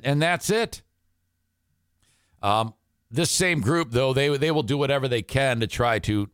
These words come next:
uh, knock me down a peg. Thank God, uh, they haven't been successful at that. But, uh, no, that's, um, I'm not gonna sit here,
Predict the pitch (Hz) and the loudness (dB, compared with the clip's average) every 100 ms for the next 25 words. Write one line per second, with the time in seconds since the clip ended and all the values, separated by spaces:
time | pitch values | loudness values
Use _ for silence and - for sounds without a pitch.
0 | _ 95 87 85 - _ _ 104 143 131 | _ -6 -2 -4 -6 _ _ -2 0 -2
1 | 117 120 95 120 139 127 87 - 87 87 | -2 -2 0 0 2 0 -2 -2 -2 -4
2 | - - 123 98 101 120 95 95 - _ | -6 -4 -2 -2 0 2 2 0 -4 _
3 | _ _ 78 85 87 104 104 127 113 90 | _ _ -2 0 2 2 2 2 0 0
4 | 104 - 87 - 113 90 85 85 123 117 | -2 -4 -6 -4 -2 -2 -4 -4 0 2
5 | 95 - _ _ _ _ _ - 98 101 | 2 -2 _ _ _ _ _ -8 -6 -4
6 | 92 87 - _ _ _ _ _ _ 160 | -4 -6 -12 _ _ _ _ _ _ -2
7 | 196 143 117 170 185 - 185 139 - - | 0 0 0 -2 -2 -2 0 -2 -6 -14
8 | - 147 202 240 - 180 147 - 165 123 | -4 0 0 0 0 0 0 0 2 2
9 | 117 107 | 2 0